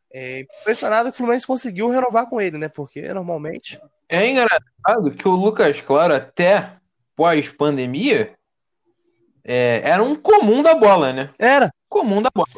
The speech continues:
Speaker 1: Só que,
Speaker 2: Comum da bola.
Speaker 1: só que eu vi um vídeo, é, ele não é um cara que tem, tipo, muitos clubes na carreira, não, tá? Tu olha, ele tem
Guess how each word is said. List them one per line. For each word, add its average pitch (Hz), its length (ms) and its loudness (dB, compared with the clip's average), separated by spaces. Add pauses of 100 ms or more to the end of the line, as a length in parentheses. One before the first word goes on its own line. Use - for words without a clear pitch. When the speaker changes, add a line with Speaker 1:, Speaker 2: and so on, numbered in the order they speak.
(200)
Speaker 1:
Só 311 180 4
que, 311 340 0
Speaker 2:
Comum 453 320 4
da 440 80 2
bola. - 140 -2
Speaker 1:
só 277 140 0
que 302 120 -8
eu 240 520 0
vi 175 100 -12
um 220 100 -4
vídeo, 156 500 -6 (680)
é, 185 600 -6 (100)
ele 220 220 -2
não 302 320 2
é 392 80 2
um 359 100 -2
cara 302 280 -2
que - 80 -20
tem, 302 140 -6
tipo, 240 460 -2
muitos 214 460 -6
clubes 247 280 -6
na 269 140 -4
carreira, 294 400 -4
não, 240 180 -4
tá? 233 180 -14 (380)
Tu 220 100 -8
olha, 240 280 2
ele 277 120 -8
tem 240 380 -8